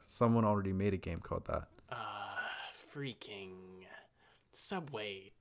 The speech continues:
Speaker 2: Subway Surfers. <laughs>
Speaker 1: Subway Surfers is perfect.
Speaker 2: That's such a good name.
Speaker 1: That captures it perfectly.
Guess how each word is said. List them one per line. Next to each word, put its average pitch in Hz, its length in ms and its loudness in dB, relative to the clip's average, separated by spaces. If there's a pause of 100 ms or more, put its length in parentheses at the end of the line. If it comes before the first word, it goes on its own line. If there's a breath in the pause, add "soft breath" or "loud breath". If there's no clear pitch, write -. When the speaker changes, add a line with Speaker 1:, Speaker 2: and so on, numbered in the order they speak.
(160)
Speaker 2:
Subway 147 480 -2
Surfers. 120 600 0
<laughs> - 0 -
Speaker 1:
Subway 208 540 12
Surfers 156 600 8
is 113 140 0
perfect. - 680 6
Speaker 2:
That's - 340 2
such - 320 4
a 165 80 6
good 160 380 2
name. 160 600 4
Speaker 1:
That - 140 2
captures 185 440 4
it 220 140 4
perfectly. - 680 4